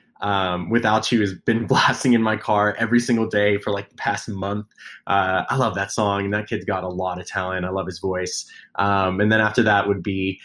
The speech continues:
Dua Lipa. Uh, oh my God. I mean, come on.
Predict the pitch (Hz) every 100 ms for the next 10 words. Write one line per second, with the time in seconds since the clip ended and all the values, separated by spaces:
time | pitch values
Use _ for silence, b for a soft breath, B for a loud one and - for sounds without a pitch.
0 | b - 117 104 107 104 98 92 - B
1 | B - 101 98 92 135 113 98 98 101
2 | 95 92 87 - 123 131 127 120 - 143
3 | 107 98 98